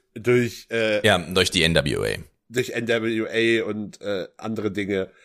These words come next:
Speaker 1: Dass das jetzt nicht so die beste Gegend ist, in der man aufwachsen kann, äh,
Speaker 2: Ja.
Speaker 1: soll, soll, i-, ist, glaub ich, klar.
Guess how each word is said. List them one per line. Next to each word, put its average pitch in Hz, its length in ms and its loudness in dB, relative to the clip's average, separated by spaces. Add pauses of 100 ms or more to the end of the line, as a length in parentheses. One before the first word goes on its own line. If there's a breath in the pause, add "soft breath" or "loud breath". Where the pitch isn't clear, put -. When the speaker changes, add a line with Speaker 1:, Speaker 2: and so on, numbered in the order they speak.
(240 soft breath)
Speaker 1:
Dass 110 140 0
das 127 140 0
jetzt 131 220 2
nicht 156 140 2
so 147 100 0
die 127 160 -2
beste 156 420 4
Gegend 147 360 4
ist, 143 160 -6
in 127 60 -10
der 123 120 4
man 123 140 2
aufwachsen 127 500 0
kann, 117 380 -2
äh, 104 340 -4 (240)
Speaker 2:
Ja. 78 180 2
Speaker 1:
soll, 117 320 0
soll, 110 260 2 (240)
i-, 131 200 -4
ist, - 180 -4
glaub 107 200 4
ich, 104 120 -4
klar. 101 340 4